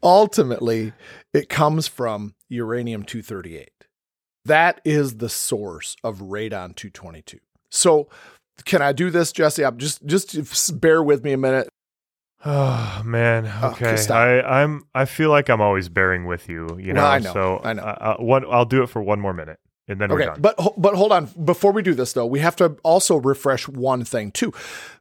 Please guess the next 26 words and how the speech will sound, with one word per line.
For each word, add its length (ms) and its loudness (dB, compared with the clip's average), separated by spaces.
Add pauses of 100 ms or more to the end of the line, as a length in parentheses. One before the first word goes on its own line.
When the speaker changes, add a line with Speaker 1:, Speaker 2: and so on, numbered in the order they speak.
Speaker 1:
What 380 2
is 200 2
the 120 2
half-life? 680 -6 (840)
Okay. 240 -2
Speaker 2:
Oh, 280 -12
yeah. 340 -14
Speaker 1:
Each 640 0
radioactive 840 4
element 380 0 (520)
has 520 2
its 260 -2 (120)
own 480 0 (540)
half-life. 760 -10 (680)
And 300 2
all 240 6
that 260 2
means 340 -4
is 340 -4
the 120 -2
half-life 460 2
is 220 -2
the 100 -6
time 380 -4
it 120 -4
takes 480 -6